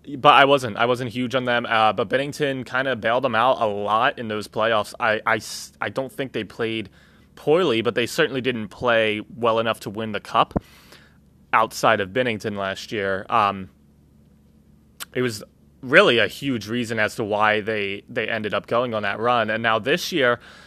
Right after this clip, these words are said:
you kinda get the same thing, uh, except Binnington was not bailing them out. In fact, he wasn't even, you know, playing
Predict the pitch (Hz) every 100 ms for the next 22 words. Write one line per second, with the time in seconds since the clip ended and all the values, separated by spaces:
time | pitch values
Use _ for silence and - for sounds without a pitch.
0 | - _ _ - 147 - 165 240 170 143
1 | 143 - 160 139 127 - 147 139 107 -
2 | 123 113 113 - 135 107 135 143 139 110
3 | 101 104 117 147 98 98 95 95 92 92
4 | 95 107 - 123 117 139 123 117 127 113
5 | 123 117 117 113 107 135 101 98 - _
6 | _ - - 135 123 117 101 92